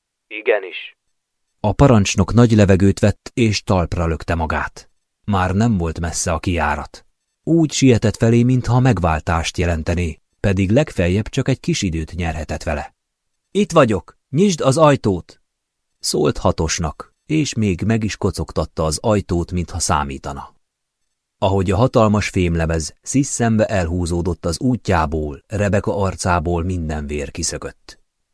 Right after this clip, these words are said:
Speaker 2: „Will, végre személyesen is találkozunk!” A rámeredő arc egészen jellegtelen volt,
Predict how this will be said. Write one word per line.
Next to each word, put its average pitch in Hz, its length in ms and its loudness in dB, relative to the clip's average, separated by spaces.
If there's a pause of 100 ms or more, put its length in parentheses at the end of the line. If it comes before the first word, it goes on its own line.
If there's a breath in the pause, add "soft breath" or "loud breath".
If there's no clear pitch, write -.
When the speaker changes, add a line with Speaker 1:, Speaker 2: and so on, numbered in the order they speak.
(140)
Speaker 2:
„Will, 190 420 6 (800)
végre 143 680 2
személyesen 92 800 -2
is 90 180 -6
találkozunk!” 92 1080 -2 (600)
A 92 160 0
rámeredő 95 720 2
arc 87 440 -6
egészen 98 540 -2
jellegtelen 78 720 -6
volt, 78 400 -8